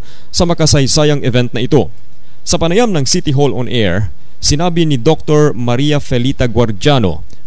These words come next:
presidente ng pogs, Sultan Kudarat at South Cotabato Chapter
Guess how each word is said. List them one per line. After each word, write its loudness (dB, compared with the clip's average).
presidente 2
ng 0
pogs, 2
Sultan 0
Kudarat 0
at -2
South 0
Cotabato -2
Chapter 2